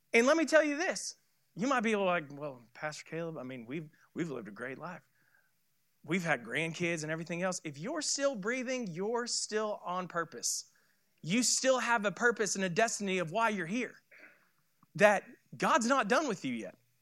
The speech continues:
Until you meet him face to face in glory, guess what? There's still more work to do. There's still an assignment with your name assigned to it.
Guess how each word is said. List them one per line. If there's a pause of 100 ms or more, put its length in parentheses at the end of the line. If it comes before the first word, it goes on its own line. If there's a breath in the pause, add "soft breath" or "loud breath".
(500)
Until
you
meet
him
face
to
face
in
glory, (600 soft breath)
guess
what? (200)
There's
still
more
work
to
do. (640)
There's
still
an
assignment
with
your
name
assigned
to
it.